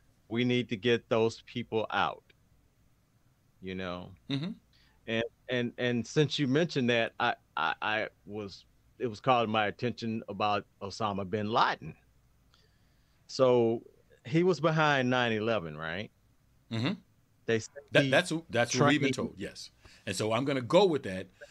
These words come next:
Speaker 2: until I know different.
Speaker 1: Uh-huh. Right. Apparently he did s-, they did some training over there with Al Qaeda or whoever, isis,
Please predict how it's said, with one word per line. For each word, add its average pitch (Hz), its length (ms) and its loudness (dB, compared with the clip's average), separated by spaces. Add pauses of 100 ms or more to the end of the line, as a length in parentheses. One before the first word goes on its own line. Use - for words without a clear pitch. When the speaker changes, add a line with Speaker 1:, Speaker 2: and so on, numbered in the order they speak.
(160)
Speaker 2:
until 113 220 -2
I 113 60 0
know 104 140 -2
different. 101 360 -8
Speaker 1:
Uh-huh. 95 160 -6 (840)
Right. 113 220 4 (840)
Apparently 165 600 4
he 147 420 -4
did 143 260 0
s-, - 200 -14 (100)
they 131 140 0
did 127 160 -2
some 139 200 -6
training 147 640 0
over 92 240 -4
there 95 460 -4 (180)
with 104 320 -4 (280)
Al 104 180 0
Qaeda 104 340 0
or 95 260 0
whoever, 98 440 -2
isis, 92 760 -6